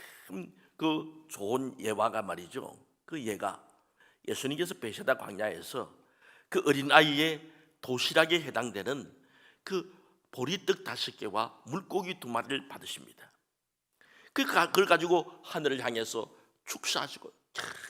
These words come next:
기도하십니다. 그리고 그것을 가지고 제자들에게 탁 줄을 세워가지고 앉히라고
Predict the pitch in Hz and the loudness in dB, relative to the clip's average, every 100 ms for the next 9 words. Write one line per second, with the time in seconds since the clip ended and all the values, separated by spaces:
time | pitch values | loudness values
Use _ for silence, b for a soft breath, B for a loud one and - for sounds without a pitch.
0 | - - - 139 - - - - _ _ | -12 -6 -6 -6 -12 -16 -18 -20 _ _
1 | _ _ _ _ _ _ - - 190 214 | _ _ _ _ _ _ -4 0 2 2
2 | 202 165 139 143 175 - b b b _ | 8 8 8 4 4 2 b b b _
3 | - 101 110 113 107 107 - - - - | -10 -6 -4 -2 0 -2 -4 -8 -8 -14
4 | - - 151 143 - 127 127 - - 135 | -14 -4 0 2 2 4 4 2 -4 -6
5 | - 110 104 120 - | -6 -6 -4 -10 -10